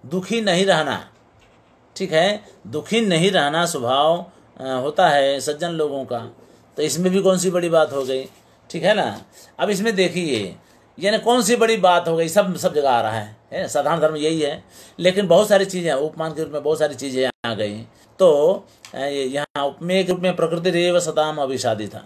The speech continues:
अविषादिता यही है, लेकिन उपमान के रूप में बहुत सारे एक, दो, तीन आ गए, ठीक है ना। इसलिए माला रूपक, माला रूप, अ, प्रतिवस्तु उपमा अलंकार ये बनता है, ठीक है।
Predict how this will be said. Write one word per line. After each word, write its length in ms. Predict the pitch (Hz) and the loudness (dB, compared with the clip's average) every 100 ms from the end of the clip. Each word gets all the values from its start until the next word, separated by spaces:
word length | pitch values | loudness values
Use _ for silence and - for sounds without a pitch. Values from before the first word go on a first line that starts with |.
| 69 - - | -20 -20 -10
अविषादिता 840 | - 104 147 139 123 113 98 69 - _ _ _ _ | -4 -2 -2 -2 -2 -2 -6 -10 -14 _ _ _ _
यही 240 | 131 196 175 | 0 2 2
है, 180 | 113 117 | 0 0
लेकिन 240 | 143 165 | -4 -4
उपमान 300 | 165 170 165 | -2 -2 -2
के 80 | 165 | -4
रूप 80 | 156 | -4
में 100 | 151 | 0
बहुत 160 | 147 | 0
सारे 340 | 143 135 147 160 | 2 0 0 -2
एक, 120 | 139 | -4
दो, 140 | 143 | -6
तीन 260 | - 156 139 | -4 -8 -4
आ 120 | 104 | -4
गए, 220 | 95 82 - _ _ _ | -4 -8 -12 _ _ _
ठीक 120 | - 151 | -6 0
है 80 | |
ना। 60 | 185 | 0
इसलिए 340 | 147 120 170 | 0 -2 -2
माला 520 | 160 135 143 160 175 180 | -2 0 2 4 4 4
रूपक, 600 | 147 147 165 170 - 160 - _ | 0 -2 0 0 -4 -12 -16 _
माला 320 | 135 139 170 185 | -4 0 4 4
रूप, 380 | 170 156 110 | 2 -4 -4
अ, 260 | 139 175 - _ _ _ 127 | -2 -2 -4 _ _ _ -8
प्रतिवस्तु 800 | 135 135 - 151 156 135 131 | -6 -4 -6 -4 -2 -2 -4
उपमा 240 | 127 123 127 | -8 -4 -2
अलंकार 400 | 120 117 123 135 | -2 0 0 0
ये 200 | 135 190 | -2 -6
बनता 480 | - 98 95 95 95 | -6 -6 -6 -8 -10
है, 380 | - 104 87 - _ _ _ _ - - | -10 -12 -12 -18 _ _ _ _ -20 -12
ठीक 160 | 165 156 | -4 -2
है। 240 | 208 | -2